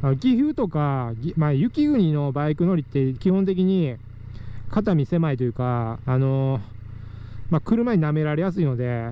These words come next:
結構な危険な思いすること多いんですよね。実際あの、福井県でも、変な車おったな、急に。横から出てくる、出てきて合流しようとする。かぶせてくる。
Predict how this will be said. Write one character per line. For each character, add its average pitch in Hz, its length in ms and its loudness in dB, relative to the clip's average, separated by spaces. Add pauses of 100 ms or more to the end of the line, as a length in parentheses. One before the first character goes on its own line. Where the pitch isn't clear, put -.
(120)
結 220 120 2
構 160 140 2
な 135 160 0
危 - 80 -12
険 247 180 0
な 208 120 4
思 156 140 2
い 117 40 -2
す 110 100 -6
る 151 80 2
こ 165 80 2
と 139 100 2
多 147 100 2
い - 20 2
ん 131 40 2
で - 60 -14
す - 40 -10
よ 110 80 -6
ね。 101 80 -10 (1160)
実 160 260 0
際 226 40 4
あ 185 40 4
の、 156 100 2
福 214 260 0
井 277 100 0
県 180 180 2
で 143 80 2
も、 131 560 -2 (640)
変 208 280 2
な 151 360 0
車 175 260 2
お 202 40 -2
っ 214 40 -4
た 190 220 0
な、 131 220 0
急 139 260 2
に。 135 280 0 (2000)
横 160 240 2
か 165 140 -2
ら 151 60 0
出 139 120 0
て 160 100 0
く 160 120 0
る、 151 240 0
出 170 100 2
て 170 100 2
き - 80 -6
て 151 100 0
合 160 260 2
流 160 180 2
し - 240 -6
よ 180 160 2
う 156 40 0
と 131 60 -2
す 123 140 -6
る。 120 60 -2
か - 200 2
ぶ 254 100 0
せ 277 140 0
て 285 120 0
く 170 140 0
る。 135 140 0